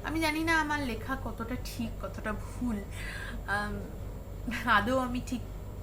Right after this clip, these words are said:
মনের ভাব প্রকাশ করতে পারি কি না। তাও এই বাইশে শ্রাবণে বিশ্বকবির প্রতি আমার একটা ছোট্ট শ্রদ্ধার্ঘ্য নিবেদন আছে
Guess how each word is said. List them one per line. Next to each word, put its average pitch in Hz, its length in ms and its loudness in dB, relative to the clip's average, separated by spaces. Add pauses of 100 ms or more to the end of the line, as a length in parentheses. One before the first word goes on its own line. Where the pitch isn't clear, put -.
মনের 220 280 -2
ভাব 220 260 0
প্রকাশ 208 280 0
করতে 226 280 -2
পারি 208 400 0
কি 214 60 -2
না। 180 100 -4 (500)
তাও 277 240 8
এই 285 180 2
বাইশে 214 340 2
শ্রাবণে 240 500 0 (580)
বিশ্বকবির 285 640 0
প্রতি 277 260 0
আমার 269 200 0
একটা - 300 -2
ছোট্ট - 840 -2 (480)
শ্রদ্ধার্ঘ্য 233 600 2
নিবেদন 226 440 2
আছে 214 300 -2